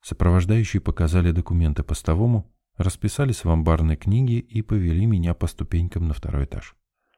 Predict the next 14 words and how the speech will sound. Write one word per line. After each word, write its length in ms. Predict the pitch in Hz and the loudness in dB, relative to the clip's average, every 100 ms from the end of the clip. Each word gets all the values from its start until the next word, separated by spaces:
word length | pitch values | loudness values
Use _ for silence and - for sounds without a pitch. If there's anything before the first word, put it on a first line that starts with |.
| _ _ _ - | _ _ _ -2
Ещё 360 | 82 76 85 | 0 0 0
минута, 460 | 82 80 95 104 101 | 2 4 2 2 -2
и 200 | - 104 | -2 -2
мы 140 | 85 | 0
стоим 460 | 82 - 82 104 82 | -2 -2 -2 0 0
возле 300 | 82 85 85 | 0 0 -4
кабинета 600 | - 82 90 92 90 80 | -4 -2 0 0 0 -2
без 240 | 76 78 | 0 -2
опознавательных 760 | 82 87 85 90 80 - 85 80 | -2 -4 -2 0 0 0 -2 -2
знаков. 400 | 82 71 - - - _ _ _ _ _ _ _ _ | -2 -4 -6 -14 -20 _ _ _ _ _ _ _ _
Говорун 420 | 85 78 78 85 | -2 2 2 2
постучал, 760 | - 80 - - 85 101 117 - _ _ _ | -2 -4 -4 -4 0 0 -2 -8 _ _ _
услышал 640 | - 85 - 123 - 73 - | -6 -4 -2 -2 0 -2 -4
«Войдите», 680 | 80 80 78 80 82 - 131 | -2 0 0 -2 -4 -4 -6